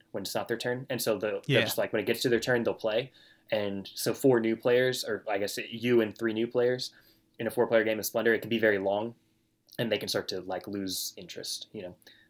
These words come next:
Speaker 1: Um,
Speaker 2: Yeah, totally.
Speaker 1: so that'd be my one,
Speaker 2: Yeah,
Speaker 1: my
Speaker 2: I
Speaker 1: one advice, I guess, on Splendor.
Speaker 2: Yeah, and that's a, that's a really good point.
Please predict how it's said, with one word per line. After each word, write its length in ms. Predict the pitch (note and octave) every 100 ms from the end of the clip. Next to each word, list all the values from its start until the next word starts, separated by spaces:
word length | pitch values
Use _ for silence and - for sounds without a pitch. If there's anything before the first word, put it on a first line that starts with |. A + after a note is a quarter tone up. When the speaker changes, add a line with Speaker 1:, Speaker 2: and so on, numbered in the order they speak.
| -
Speaker 1:
Um, 160 | - - - _ _ _ -
Speaker 2:
Yeah, 240 | C#3 A2+ -
totally. 300 | A#2+ A#2+ B2 - - - -
Speaker 1:
so 180 | - - _ _
that'd 100 | B2
be 100 | A#2+
my 80 | G#2+
one, 260 | G2+ G2+ G#2
Speaker 2:
Yeah, 80 | A#2
Speaker 1:
my 60 |
Speaker 2:
I 40 | A#2
Speaker 1:
one 240 | G2 F#2+ - _
advice, 480 | - G2 F#2+ - -
I 60 | F2+
guess, 340 | E2 - - -
on 120 | F#2+
Splendor. 440 | - - - - - _ _ _ - - -
Speaker 2:
Yeah, 220 | C3+ A#2
and 100 | A2
that's 200 | A#2 A2
a, 60 | -
that's 320 | B2+ B2+ A#2+
a 40 | A#2
really 220 | A2+ -
good 160 | B2
point. 260 | - B2+ B2